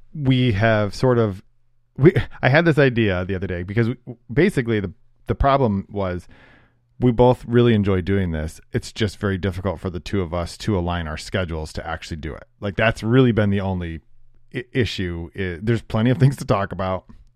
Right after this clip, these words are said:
It's, it's very fun to talk about them together. It's just, we both have jobs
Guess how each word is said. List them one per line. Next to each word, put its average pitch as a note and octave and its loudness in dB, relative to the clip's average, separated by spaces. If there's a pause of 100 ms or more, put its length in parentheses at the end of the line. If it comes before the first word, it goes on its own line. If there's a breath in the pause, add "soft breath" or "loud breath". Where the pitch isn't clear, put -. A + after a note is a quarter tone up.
(120)
It's, G2+ -10
it's G2 -10
very A2+ 2
fun G2+ -2
to F2+ -10
talk F#2+ -4
about F2 -6
them E2+ -4 (480 loud breath)
together. F#2 0 (180 loud breath)
It's - -4
just, - -2 (340)
we A#2+ 2
both G#2 0
have F2 -4 (840 soft breath)
jobs G#2 2